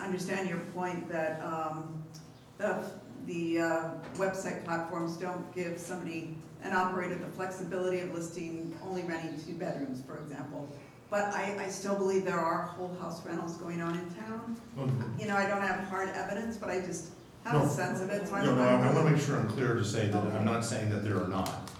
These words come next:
Speaker 1: Right, I
Speaker 2: Um,
Speaker 1: know.
Speaker 2: and I wanna also be able to state that, um, the individuals that we're seeing to come forward are, and, and go through the process,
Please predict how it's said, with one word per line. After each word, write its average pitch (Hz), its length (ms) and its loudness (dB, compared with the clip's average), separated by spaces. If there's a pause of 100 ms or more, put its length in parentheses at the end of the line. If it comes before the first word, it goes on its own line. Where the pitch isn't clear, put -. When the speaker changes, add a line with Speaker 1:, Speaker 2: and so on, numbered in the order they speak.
Speaker 1:
Right, 156 300 4
I - 160 -2
Speaker 2:
Um, 113 180 6
Speaker 1:
know. 107 60 4
Speaker 2:
and 120 100 2
I 117 120 4
wanna 127 440 4
also - 320 2
be 110 140 6
able 101 120 4
to 98 40 0
state 95 560 0
that, 87 480 0 (260)
um, 101 440 4
the 107 360 4
individuals 127 680 4
that 120 140 2
we're 107 100 0
seeing 110 380 2
to - 80 -2
come 101 240 0
forward 104 640 2 (340)
are, 104 580 4 (120)
and, 104 400 0
and 101 280 0 (280)
go 120 100 0
through 110 160 0
the - 160 -2
process, 180 720 0